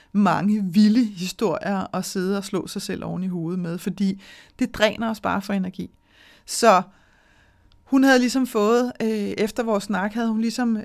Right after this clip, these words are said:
øh, fået klarhed, apropos, ikke? Og, og fundet ud af, okay, hvad er det helt konkret, jeg skal gøre? Fordi det er en anden ting, der ligger i klarheden. Det er det der med at blive helt konkret på, hvem skal jeg ringe til? Hvad skal jeg så gøre? Skal jeg sende noget til nogen,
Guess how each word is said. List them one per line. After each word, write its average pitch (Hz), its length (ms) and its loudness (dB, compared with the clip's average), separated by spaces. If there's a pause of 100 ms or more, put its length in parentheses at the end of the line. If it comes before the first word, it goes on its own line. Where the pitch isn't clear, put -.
(140)
øh, 190 380 -4
fået 226 220 2
klarhed, 226 500 -2 (180)
apropos, 190 540 -4 (140)
ikke? 233 240 -4
Og, 202 160 -2
og 196 160 -6
fundet 202 240 0
ud 214 180 -4
af, 226 180 -4
okay, 240 200 -2
hvad 233 100 0
er 220 40 2
det 226 120 -4
helt 247 200 -4
konkret, - 440 -6
jeg 233 80 -6
skal 233 160 -8
gøre? 185 400 -2
Fordi 214 180 -6
det 214 120 -6
er 254 40 -2
en 240 80 -4
anden 254 280 0
ting, 226 240 -6
der 220 60 -8
ligger 180 240 -6
i 185 60 -6
klarheden. 180 480 -6 (380)
Det 277 60 -4
er 254 40 -4
det 240 120 -2
der 233 80 0
med 220 120 -2
at 220 60 -6
blive 294 220 -4
helt - 400 -4
konkret 220 500 -2
på, 233 300 -2 (100)
hvem 165 220 -8
skal - 160 -4
jeg 208 120 0
ringe 240 340 2
til? 302 220 -4 (380)
Hvad 175 200 -2
skal 190 200 -4
jeg 208 120 0
så 262 200 2
gøre? 240 380 -2
Skal - 160 -10
jeg 165 120 -6
sende 233 420 -2
noget 240 280 0
til 247 140 -4
nogen, 220 400 0